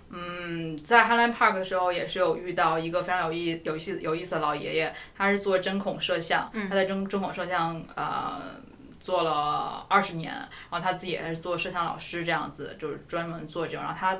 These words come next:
Speaker 1: 把他的纽约的摄像的作品，然后做成了，呃，就是，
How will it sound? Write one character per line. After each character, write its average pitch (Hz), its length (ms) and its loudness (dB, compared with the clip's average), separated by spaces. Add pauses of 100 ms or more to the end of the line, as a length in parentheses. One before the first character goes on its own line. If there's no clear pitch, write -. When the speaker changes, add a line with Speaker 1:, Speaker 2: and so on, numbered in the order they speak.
Speaker 1:
把 156 120 0
他 170 200 -4
的 160 240 -2
纽 151 200 -6
约 160 140 0
的 160 280 -4 (220)
摄 185 180 0
像 175 220 -2
的 165 80 -4
作 170 200 0
品， 151 340 -8
然 151 100 -8
后 151 220 -6
做 160 160 0
成 160 200 -4
了， 147 500 -4
呃， 139 280 -8 (400)
就 160 80 -10
是， 147 160 -10